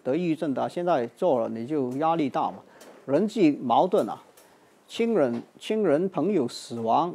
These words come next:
自己还是亲友生病，工作、学业、升学问题、家庭问题等等啊，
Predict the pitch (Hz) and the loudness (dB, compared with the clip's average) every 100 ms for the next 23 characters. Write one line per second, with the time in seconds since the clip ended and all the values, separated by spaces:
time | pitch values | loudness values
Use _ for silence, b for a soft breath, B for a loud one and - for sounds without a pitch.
0 | - - 226 196 - 113 110 110 156 - | -10 -10 -6 -4 -6 -8 -6 -4 -4 -4
1 | 151 208 196 139 107 - _ - 196 196 | -4 -2 0 0 -4 -12 _ -4 -2 0
2 | 190 120 - b b b b - 208 233 | 0 -2 -8 b b b b -2 0 2
3 | 226 233 214 143 - 131 160 214 170 - | 2 6 6 6 2 0 4 6 4 4
4 | 202 208 175 147 190 160 139 156 175 185 | 0 0 0 2 2 0 0 -2 2 2
5 | 185 160 180 143 143 151 151 139 101 | 2 -2 -2 -2 -4 -4 -6 -6 -8